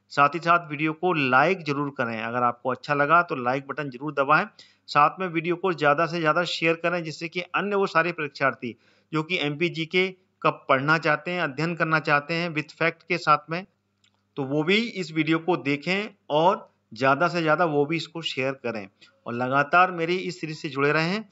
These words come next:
मेरा चैनल स्टडी कॉन्सेप्ट आप सब्सक्राइब कर लें all नोटिफिकेशन के साथ में, ध्यान रहे all का जो रेडियो बटन है उसको सिलेक्ट जरूर करना है आपको,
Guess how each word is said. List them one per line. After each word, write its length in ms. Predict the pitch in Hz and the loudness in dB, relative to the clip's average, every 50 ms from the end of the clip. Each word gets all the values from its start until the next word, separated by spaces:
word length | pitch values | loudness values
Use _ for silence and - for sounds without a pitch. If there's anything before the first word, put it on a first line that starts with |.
| _ _ _ _ _ _ - | _ _ _ _ _ _ -2
मेरा 260 | 131 147 170 214 214 | 0 2 4 4 2
चैनल 280 | 208 - 170 165 170 165 | 2 0 -4 -2 -2 -4
स्टडी 300 | 143 - - 147 147 151 | -4 -6 -8 -8 -8 -6
कॉन्सेप्ट 380 | - 151 139 127 - 156 147 | -6 -6 -6 -6 -6 -6 -6
आप 120 | 143 - - | -6 -6 -8
सब्सक्राइब 440 | - 131 - - - - 151 151 151 | -12 -14 -14 -8 -2 0 0 0 2
कर 160 | - 160 151 | 0 0 0
लें 120 | 175 202 | 0 -2
all 440 | 208 - _ - 147 156 170 180 170 | -2 -4 _ -2 4 6 6 6 4
नोटिफिकेशन 640 | 160 147 147 143 131 135 127 127 127 - 123 113 110 - | 2 -2 -4 -6 -10 -12 -12 -12 -12 -12 -12 -14 -14 -16
के 60 | 113 | -16
साथ 300 | - - 110 101 - 117 | -12 -10 -10 -10 -8 -10
में, 100 | 113 110 | -12 -6
ध्यान 240 | 117 131 139 143 147 | 0 2 2 2 4
रहे 180 | 156 165 190 190 _ - - - _ _ _ _ - 131 | 2 0 0 -2 _ -18 -20 -20 _ _ _ _ -2 2
all 200 | 139 160 185 202 | 4 4 4 4
का 480 | 202 - 220 208 202 202 202 208 - _ _ _ _ - | 2 4 6 6 6 6 2 0 -6 _ _ _ _ -10
जो 320 | 123 143 170 185 202 214 175 | -2 2 4 4 4 4 2
रेडियो 300 | 147 147 151 147 170 165 | 0 -2 0 2 2 2
बटन 280 | 156 165 165 165 160 | 2 0 -2 -2 -4
है 100 | 175 175 | -4 -4
उसको 220 | 165 151 - - 156 | -6 -6 -8 -10 -10
सिलेक्ट 380 | 139 - - 131 143 151 147 131 | -10 -8 -6 -4 -4 -4 -4 -6
जरूर 220 | 120 139 160 156 - | -8 -8 -6 -4 -4
करना 220 | 156 143 156 160 | -2 0 2 2
है 60 | 160 160 | 2 2
आपको, 360 | 156 156 156 - - 180 | 2 0 0 -4 -6 -6